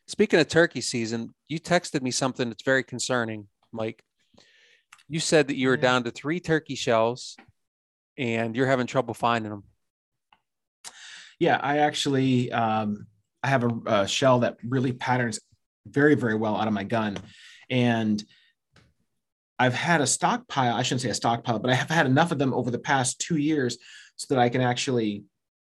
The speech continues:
Speaker 2: sight in my gun, 'cause I always sight in my gun. You know why we do that. And this year I'm down to,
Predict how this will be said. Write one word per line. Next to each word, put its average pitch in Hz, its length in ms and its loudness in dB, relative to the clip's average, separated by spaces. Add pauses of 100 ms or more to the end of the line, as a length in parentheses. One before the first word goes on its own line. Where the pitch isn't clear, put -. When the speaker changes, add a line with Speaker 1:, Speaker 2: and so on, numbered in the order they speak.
(160)
Speaker 2:
sight 131 260 0
in 143 80 4
my 165 120 4
gun, 127 200 2
'cause 123 140 -6
I 113 80 -2
always 127 260 0
sight 123 160 0
in 135 80 -2
my 151 120 -2
gun. 113 240 -4
You 117 100 0
know 120 80 2
why 117 140 0
we 127 120 2
do 120 140 0
that. 107 240 -4 (420)
And 123 480 2 (1300)
this 170 340 2
year 147 220 4
I'm 127 240 2
down 131 360 4
to, 123 580 0